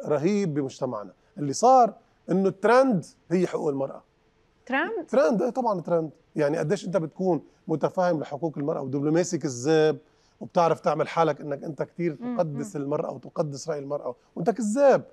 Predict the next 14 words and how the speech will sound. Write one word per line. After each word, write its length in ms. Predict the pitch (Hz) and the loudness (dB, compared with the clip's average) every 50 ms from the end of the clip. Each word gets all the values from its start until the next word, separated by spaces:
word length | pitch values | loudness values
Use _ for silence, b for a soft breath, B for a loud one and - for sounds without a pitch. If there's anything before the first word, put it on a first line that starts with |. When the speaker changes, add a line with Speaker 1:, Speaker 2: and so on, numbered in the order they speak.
| _ - | _ -12
Speaker 2:
مم. 220 | 247 240 233 208 196 | -12 -10 -10 -6 0
Speaker 1:
بس 160 | 175 175 165 196 | 0 0 2 2
عم 140 | 208 202 | 0 2
تعرف 300 | 175 254 254 247 220 180 | 4 4 4 4 4 2
تكذب 320 | 185 - 220 214 185 185 170 | -2 -2 -2 -2 -2 0 -2
وعم 140 | 165 156 160 | -2 0 -2
يصدقوك، 500 | 151 - 170 147 143 165 170 180 185 - | -2 -2 -2 -2 0 2 2 2 2 0
قد 120 | - 165 208 | -2 -2 0
إيه 60 | 214 | 0
بيمشي 240 | 214 240 175 - 196 | -2 -2 -4 -8 -12
حالك. 340 | - - 202 196 165 123 - _ _ _ _ _ _ _ _ _ _ _ _ _ - | -8 -4 -4 -4 -4 -4 -10 _ _ _ _ _ _ _ _ _ _ _ _ _ -6
يعني 300 | 160 143 131 143 143 139 | -2 -2 0 0 -2 -4
في 220 | 143 - 185 202 196 | -4 -2 0 2 4
لوبي 440 | 170 196 214 175 175 160 165 165 | 4 4 4 4 4 2 2 0